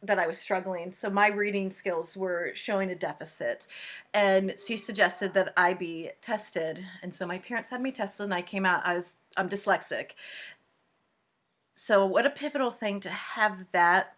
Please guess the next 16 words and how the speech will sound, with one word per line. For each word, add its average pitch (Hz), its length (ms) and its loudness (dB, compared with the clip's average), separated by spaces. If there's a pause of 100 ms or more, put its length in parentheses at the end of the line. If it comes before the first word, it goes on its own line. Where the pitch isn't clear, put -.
(120)
noticed 190 800 0
so 190 240 2
early 180 320 -2
on. 170 420 -4 (1000)
And 226 240 4
then 220 360 2
to 214 120 2
have 233 400 4
the 220 80 2
support, 202 680 0
my 208 360 0 (160)
first 202 320 2
special 190 340 0
education 185 500 -4
teacher, 226 540 -4 (440)
um, 185 320 -2